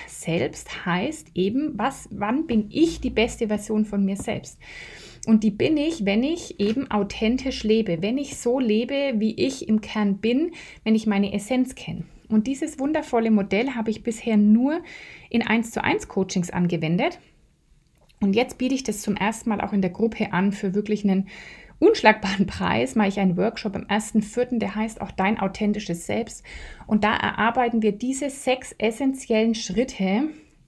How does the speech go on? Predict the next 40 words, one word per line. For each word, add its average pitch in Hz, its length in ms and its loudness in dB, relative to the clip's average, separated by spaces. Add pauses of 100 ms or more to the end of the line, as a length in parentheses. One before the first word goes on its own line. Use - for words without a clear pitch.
(120)
die 247 160 -4
dafür 285 320 2
sorgen, 233 580 0 (520)
dass 214 200 0
unser 220 300 2
psychologisches 214 880 2
Wohlbefinden 190 680 2
steigt. 190 520 -4
Also 185 160 -6
das 180 160 -6
ist 180 140 -4
super 262 280 -4
für - 140 -8
unsere 202 260 -2
mentale 190 460 -2
Gesundheit, 226 720 -4
aber 208 200 2
wieder 220 180 4
nicht 254 400 4
nur 233 220 4
so, 226 200 -2
dass 220 200 -2
ich 214 120 -4
sag, 214 240 -2
ja, 190 180 0 (300)
ich - 160 -4
bin 254 160 6
jetzt 226 200 4
nicht 226 240 4
irgendwie 170 320 4
krank 185 480 0
oder 311 240 0
so, 330 260 0
ja, 233 160 2
da 240 80 0
geht's 214 260 -2
dann 190 100 4
nicht 196 160 2
um 190 140 -2
irgendwie 175 340 2